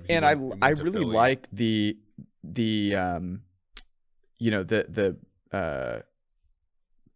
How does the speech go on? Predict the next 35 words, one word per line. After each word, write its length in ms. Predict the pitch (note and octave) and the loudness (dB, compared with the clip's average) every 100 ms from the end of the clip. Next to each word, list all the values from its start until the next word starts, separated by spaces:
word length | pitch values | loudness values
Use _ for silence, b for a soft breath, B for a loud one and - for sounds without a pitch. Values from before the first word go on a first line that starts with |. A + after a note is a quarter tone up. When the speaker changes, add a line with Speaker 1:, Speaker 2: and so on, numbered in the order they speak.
| - | -2
Speaker 2:
line 300 | A#2 A#2 A2+ | 4 4 4
that 100 | F#2 | 0
they're 100 | E2 | -4
building, 360 | - G2 F2+ G1+ | -4 -4 -4 -6
right? 220 | F2+ A2 | -2 -2
They 60 | G#2 | -2
have 100 | F#2+ | -8
Brian 300 | F#2 F2+ F2 | -8 -8 -4
Burns, 580 | B2 C3 B2+ B2 A#2+ - b b b | 2 4 4 2 0 -6 b b b
um, 380 | G#2 G#2+ G2 G2+ | 0 0 0 -2
on 220 | F2+ F#2 | -6 -6
one 180 | G2+ A2 | -2 -2
Speaker 1:
Derek 60 | A#2 | 0
Speaker 2:
side. 420 | - G#2+ G#2 G#2 | 2 2 4 2
Speaker 1:
Brown 380 | - F#2 F2+ F2+ | -2 -8 -8 -10
was 140 | F2+ E2+ | -14 -16
a 120 | F2 | -14
high 160 | F#2 | -12
draft 360 | F2+ F2 E2 - | -12 -12 -12 -12
pick 100 | E2+ - | -16 -14
for 140 | - | -4
Speaker 2:
Derek 180 | A2 F#2+ | -4 -4
Speaker 1:
them. 40 | |
Speaker 2:
Brown, 400 | E2+ A2+ B2+ B2+ | -2 0 2 2
and 100 | A2 | 0
now 140 | G#2 G#2 | 0 0
they 140 | G#2 | -2
can 180 | - G#2 | -6 -8
put, 300 | - G2 F#2 _ F2+ | -2 -2 -4 _ -10
um, 420 | F2+ D#2+ D2+ - _ _ - | -8 -8 -12 -14 _ _ -12
Kayvon 280 | F2 D#2 F2+ | -10 -10 -12
Thibodeau 340 | - - A#1+ | -14 -12 -14
on 100 | - | -14
the 100 | - | -16
other. 720 | - - _ _ - - B2+ | -16 -18 _ _ -6 -4 -4